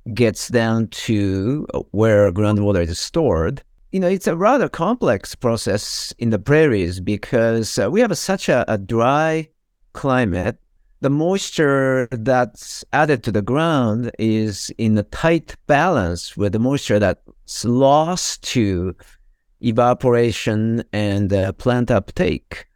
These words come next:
So it's not as simple as recharge in the humid areas, or, okay, you got a bunch of rain hitting the ground, and then some of that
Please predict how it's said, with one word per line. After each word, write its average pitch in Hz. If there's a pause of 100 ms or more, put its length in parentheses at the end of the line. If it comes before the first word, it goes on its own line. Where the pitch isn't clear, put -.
(420)
So 165
it's 160
not 247
as 170
simple 175
as 123
recharge 147
in 120
the 107
humid 139
areas, 101
or, 143
okay, 135
you 160
got 139
a -
bunch 143
of 131
rain 123
hitting 127
the 113
ground, 113
and 107
then 107
some 139
of 127
that 117